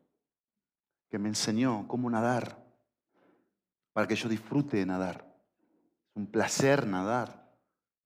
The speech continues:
Y ya en el mar me voy hasta la boya, naranja, hasta la punta, y vuelvo, y voy, y vuelvo, y disfruto.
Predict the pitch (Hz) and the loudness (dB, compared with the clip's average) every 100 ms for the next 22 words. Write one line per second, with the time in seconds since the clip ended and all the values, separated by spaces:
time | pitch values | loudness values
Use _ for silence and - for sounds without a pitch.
0 | _ _ _ _ _ - 107 127 131 117 | _ _ _ _ _ -4 2 4 6 4
1 | 120 139 131 113 123 131 127 104 113 170 | 6 6 4 4 6 4 4 4 4 2
2 | - - - - _ _ _ _ 104 127 | 0 -8 -12 -20 _ _ _ _ -2 0
3 | 151 - - - 98 - 220 180 117 - | 0 -2 -6 -4 -2 4 6 6 4 0
4 | 104 127 220 196 107 - - 113 117 202 | 0 4 4 4 0 -10 -8 -2 4 6
5 | 175 - - 120 123 202 220 127 101 - | 4 0 -8 -2 4 6 6 4 -2 -10
6 | - 110 107 120 131 - 269 - 147 | -8 -8 -8 -8 -4 2 2 2 -6